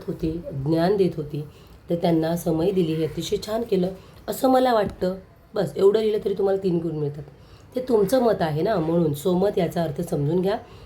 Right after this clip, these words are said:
प्रत्येक पॅसेजच्या खाली विद्यार्थी सोडून देतात, कारण त्यांना हा प्रश्न कठीण वाटतो.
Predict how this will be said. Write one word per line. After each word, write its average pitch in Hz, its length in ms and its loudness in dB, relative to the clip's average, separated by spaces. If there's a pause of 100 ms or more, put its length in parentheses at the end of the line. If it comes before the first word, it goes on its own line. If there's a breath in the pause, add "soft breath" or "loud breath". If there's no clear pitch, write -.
(140 loud breath)
प्रत्येक 208 400 -4
पॅसेजच्या 185 420 0
खाली 180 160 2
विद्यार्थी 170 360 2
सोडून 185 300 2
देतात, 180 260 2 (380 loud breath)
कारण 196 200 2
त्यांना 190 220 2
हा 190 60 -2
प्रश्न 190 360 -4
कठीण 165 320 0
वाटतो. 156 280 -2